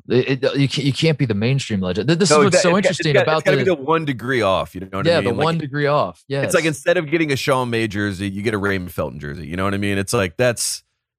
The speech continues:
Speaker 2: that,
Speaker 1: This is
Speaker 2: that's
Speaker 1: why
Speaker 2: you
Speaker 1: we need jerseys, dude. Jersey culture is so important. It says a lot about you based on what
Speaker 2: Exactly.
Speaker 1: jersey you wear to Coachella.
Speaker 2: Yeah.
Speaker 1: <laughs>
Speaker 2: No, I mean, truly, like, if you're wearing a Joe Burrow jersey, we're kinda like, "Uh, okay."
Speaker 1: You're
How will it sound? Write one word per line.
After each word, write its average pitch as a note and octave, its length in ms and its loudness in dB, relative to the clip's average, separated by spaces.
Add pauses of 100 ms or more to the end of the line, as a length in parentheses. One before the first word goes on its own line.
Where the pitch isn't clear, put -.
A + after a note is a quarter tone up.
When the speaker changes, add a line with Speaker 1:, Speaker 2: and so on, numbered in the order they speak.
(120)
Speaker 2:
that, A2+ 220 -2
Speaker 1:
This F#3+ 100 4
is C3+ 100 4
Speaker 2:
that's A3+ 100 4
Speaker 1:
why A#3+ 80 4
Speaker 2:
you A#3 80 4
Speaker 1:
we A3+ 80 2
need G3+ 200 0
jerseys, C#3+ 440 -2
dude. C3+ 160 -4
Jersey E3+ 360 -2
culture D3+ 460 -2
is A#2+ 160 -6
so C#3+ 160 -2
important. A#2 380 -4
It G2 100 -10
says C3+ 180 -2
a C3+ 40 0
lot C3 220 2
about A2+ 340 -2
you G2+ 80 -10
based G#2 300 -6
on G2+ 120 -2
what G#2+ 200 2
Speaker 2:
Exactly. E2+ 220 -2 (260)
Speaker 1:
jersey B2+ 300 0
you A#2 100 -2
wear A2+ 100 0
to G#2+ 100 -2
Coachella. F2+ 560 -4 (480)
Speaker 2:
Yeah. D#3+ 380 4
Speaker 1:
<laughs> - 40 -8 (180)
Speaker 2:
No, F#3 40 4
I D#3+ 60 0
mean, D3 180 -6
truly, F3+ 300 2
like, A#2 220 -2
if D3 160 -2
you're F#3+ 120 2
wearing G3 200 2
a D#3+ 40 -4
Joe D3+ 260 0
Burrow C3+ 360 2
jersey, G2+ 600 -4 (240)
we're G#2+ 120 -8
kinda C3+ 260 0
like, A2 260 -2
"Uh, D3+ 520 -2
okay." D3 120 0
Speaker 1:
You're F3+ 40 -4